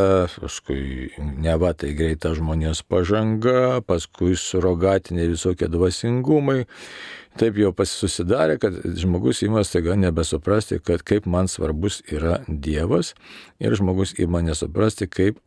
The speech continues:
svarbus esu aš pats sau. Ir atėjo nuo devyniolikto, galim sakyt, maždaug amžiaus, ane, tai ten su, su, su, su visa ta tokia koncepcija Blavatskyjos, ten teosofija, paskui antroposofija, tokie dalykai, kurie,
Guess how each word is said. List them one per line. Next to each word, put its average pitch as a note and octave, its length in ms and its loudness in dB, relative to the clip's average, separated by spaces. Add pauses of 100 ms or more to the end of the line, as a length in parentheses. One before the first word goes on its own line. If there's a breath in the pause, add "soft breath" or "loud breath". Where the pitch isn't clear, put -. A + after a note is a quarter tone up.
(180)
svarbus E2+ 560 -2
esu - 320 -4
aš F2 240 -2
pats - 320 -4
sau. F#2 600 -4 (1040 loud breath)
Ir F#2+ 160 4
atėjo A#2 480 2
nuo G2 160 4
devyniolikto, G2+ 600 2
galim E2+ 240 0
sakyt, D2+ 240 -4
maždaug D2 400 -6
amžiaus, B2 720 2
ane, G#2+ 560 4
tai D#2 160 -4
ten C#2+ 240 -4
su, - 240 -8
su, - 160 -8
su, D2+ 240 -6
su D2 160 -6
visa D2 400 -4
ta D2 240 -4 (580 loud breath)
tokia - 360 -2
koncepcija B2 720 -2
Blavatskyjos, A#2 1080 2
ten C#2 180 -4
teosofija, B2 800 0
paskui - 280 -4
antroposofija, A2 960 0
tokie F#2 280 -2
dalykai, B2 520 2
kurie, E2 340 0